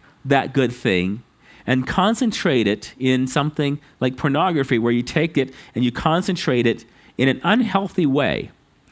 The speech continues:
So you think about the amount of sugar that's in a strawberry, and then you put all of that together into this candy bar,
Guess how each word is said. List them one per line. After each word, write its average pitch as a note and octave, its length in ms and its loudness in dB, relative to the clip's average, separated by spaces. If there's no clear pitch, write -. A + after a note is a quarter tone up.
So C#3 100 0
you C3 120 2
think E3+ 200 0
about C#3+ 240 0
the C#3 60 -4
amount C3 240 0
of C3 60 -4
sugar C3+ 340 0
that's A#2 180 -4
in A#2 80 -2
a G#2+ 40 -2
strawberry, A#2 420 -2
and F#2+ 80 0
then G2 80 0
you G#2+ 100 -2
put - 240 -6
all C3 220 0
of B2 80 -2
that A#2+ 160 0
together A#2 340 0
into A2 180 -4
this F#2 200 -4
candy C3+ 240 -2
bar, F2 260 0